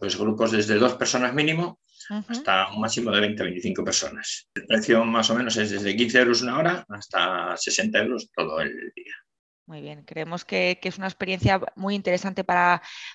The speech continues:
Speaker 2: para el visitante porque conoces el paisaje de una manera distinta, ¿no? Creemos que también las rutas a caballo, eh, Benjamín, este tipo de actividades hace un bien para, para el paisaje, ¿no? Para el ecosistema, porque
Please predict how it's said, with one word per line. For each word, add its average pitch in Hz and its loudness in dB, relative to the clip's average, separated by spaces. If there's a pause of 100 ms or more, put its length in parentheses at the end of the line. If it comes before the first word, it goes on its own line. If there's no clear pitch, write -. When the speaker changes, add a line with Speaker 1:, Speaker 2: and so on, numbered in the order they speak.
Speaker 2:
para 190 6
el 180 4
visitante 208 4
porque 220 0
conoces 208 0
el 277 -4
paisaje 254 2
de 254 2
una 233 2
manera 233 0
distinta, 220 -2
¿no? 269 -2 (460)
Creemos 226 4
que 349 0
también 277 2
las 240 4
rutas 254 -2
a 285 -2
caballo, 302 2
eh, 190 4
Benjamín, 208 0
este 254 0
tipo - 0
de 247 8
actividades 240 2 (300)
hace 359 -2
un 240 -4
bien 185 0
para, 170 2
para 175 2
el 170 0
paisaje, 175 0
¿no? 233 -2
Para 196 4
el 180 2
ecosistema, 190 0
porque 185 2